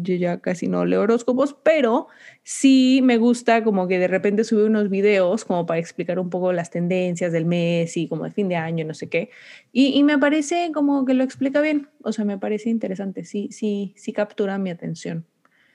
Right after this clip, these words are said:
Entonces, eh, sí, es una astróloga en español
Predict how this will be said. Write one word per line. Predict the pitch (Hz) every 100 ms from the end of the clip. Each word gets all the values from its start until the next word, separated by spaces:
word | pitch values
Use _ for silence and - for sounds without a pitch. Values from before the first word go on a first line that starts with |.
| _ _ -
Entonces, | 190 180 196 180 185 180 175 - -
eh, | 180 175 170 175 170
sí, | 196 175 _ _ -
es | 180 180
una | 180
astróloga | 170 - -
en | 202
español | 170 190 202